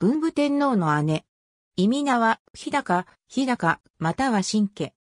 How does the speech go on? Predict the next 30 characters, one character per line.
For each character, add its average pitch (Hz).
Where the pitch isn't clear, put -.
和 185
風 311
氏 294
号 233
は 175
日 185
本 294
猫 254
公、 170
随 294
記 214
よ 214
た 220
り 175
姫 180
天 285
皇 202
で 156
あ 143
る。 139
漢 262
風 311
氏 285
号 226
の 165
元 208
正 302
天 262
皇 175
は 165